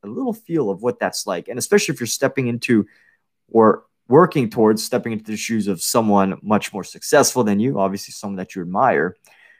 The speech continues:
then, you know, there's a level of becoming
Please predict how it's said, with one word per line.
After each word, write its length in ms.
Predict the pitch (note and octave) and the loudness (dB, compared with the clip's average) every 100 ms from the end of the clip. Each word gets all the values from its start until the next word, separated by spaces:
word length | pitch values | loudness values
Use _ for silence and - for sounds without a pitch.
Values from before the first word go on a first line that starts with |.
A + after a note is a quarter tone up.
| _ _ | _ _
then, 560 | G#2 A2 G#2+ G2+ G2 - _ _ _ | 2 6 6 4 2 -2 _ _ _
you 80 | C#3+ | -4
know, 60 | D#3+ | 2
there's 220 | F3 D#3 | 2 4
a 60 | |
level 460 | C#3+ E3 F#3 D#3+ F2 | 4 6 6 6 6
of 320 | B2+ B2 - - - | 6 6 0 -12 -12
becoming 800 | A2 - D3 D#3 D3 C3 A#2+ | -12 -10 -2 0 2 0 -2